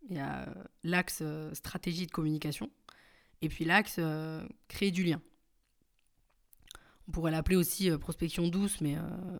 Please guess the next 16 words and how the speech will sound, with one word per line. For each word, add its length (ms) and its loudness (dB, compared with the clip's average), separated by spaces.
bon, 220 -6
on, 80 2
on 40 4
va, 200 0
on 60 2
va 100 2
l'appeler 220 0
comme 160 0
ça 160 -2
pour 100 -12
que 80 -4
vous 100 -6
compreniez 380 0
un 80 2
petit 140 -10
peu. 160 -2